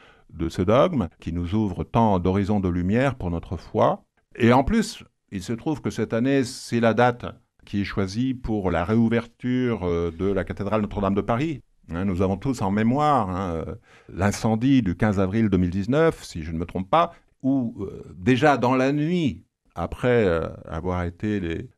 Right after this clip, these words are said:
témoins douloureux, hein, des dégâts, euh, commis par cet incendie, nous apprenions pourtant qu'était restée intacte la grande croix dorée et la statue de la Vierge à l'enfant,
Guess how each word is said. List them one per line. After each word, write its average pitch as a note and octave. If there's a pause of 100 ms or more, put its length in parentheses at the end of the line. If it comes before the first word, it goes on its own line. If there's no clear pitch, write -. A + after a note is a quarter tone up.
(220)
témoins G2+
douloureux, A#2
hein, E2 (220)
des D#2+
dégâts, F#2+
euh, F#2
commis G2+
par F#2
cet F2
incendie, A#2+ (400)
nous D3
apprenions D#3+ (360)
pourtant E2+ (500)
qu'était B2+
restée A#2+
intacte G2 (300)
la F#2
grande G#2
croix E2+
dorée E2 (240)
et F3 (100)
la G2
statue F2+
de E2
la D2+
Vierge D#2
à D#2
l'enfant, G#2